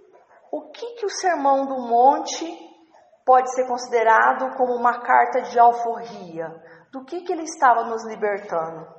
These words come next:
O Sermão do Monte, as bem-aventuranças, elas nos libertam da violência, porque a violência acaba nos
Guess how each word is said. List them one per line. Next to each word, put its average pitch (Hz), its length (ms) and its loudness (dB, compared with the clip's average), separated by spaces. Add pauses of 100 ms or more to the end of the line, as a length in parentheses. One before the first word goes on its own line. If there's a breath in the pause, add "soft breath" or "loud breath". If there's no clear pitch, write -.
(2250 soft breath)
O 208 80 -20
Sermão 214 420 -4
do 196 120 -12
Monte, 202 640 -2 (140)
as 175 320 -10
bem-aventuranças, 190 1400 -10 (340 soft breath)
elas 196 340 -4
nos 196 240 -12
libertam 196 680 -2 (440 loud breath)
da 196 120 -4
violência, 208 840 -10 (1200 soft breath)
porque 208 240 -8
a 254 180 2
violência 254 840 0
acaba 254 760 2
nos 202 200 -6